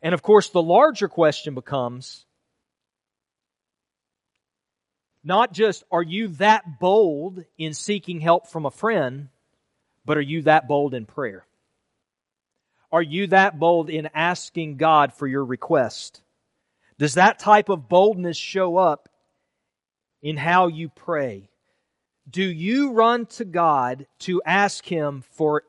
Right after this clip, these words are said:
every concern and need you have, no matter how small, no matter how great?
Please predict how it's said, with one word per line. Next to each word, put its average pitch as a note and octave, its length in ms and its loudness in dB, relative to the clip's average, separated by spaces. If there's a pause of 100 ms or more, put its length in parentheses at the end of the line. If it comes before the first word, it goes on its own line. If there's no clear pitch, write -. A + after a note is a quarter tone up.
every G#3 480 4
concern F#3 760 0
and D3 200 -4
need F3 280 -2
you E3+ 200 -2
have, C#3+ 280 4
no A#2+ 140 -6
matter D#3 320 2
how E3+ 220 2
small, C#3+ 480 0
no B2+ 100 -8
matter B2 300 -2
how A2+ 140 -2
great? G2+ 320 -14